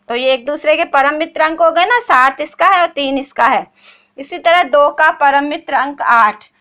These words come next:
क्योंकि दो और आठ कितने होते हैं? दस। पाँच का परम मित्र अंक पाँच,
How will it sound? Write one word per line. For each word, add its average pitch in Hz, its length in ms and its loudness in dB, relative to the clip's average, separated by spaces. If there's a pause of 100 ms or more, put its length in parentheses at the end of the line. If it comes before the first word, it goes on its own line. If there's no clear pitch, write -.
(220)
क्योंकि 240 240 -10
दो 254 160 -2
और 277 300 2
आठ 269 240 2
कितने 294 340 -12
होते 330 180 -2
हैं? 480 120 0 (260)
दस। 208 520 0 (600)
पाँच 330 360 2
का 285 260 2
परम 262 340 0
मित्र 277 300 -10
अंक 269 260 -8 (100)
पाँच, - 440 -2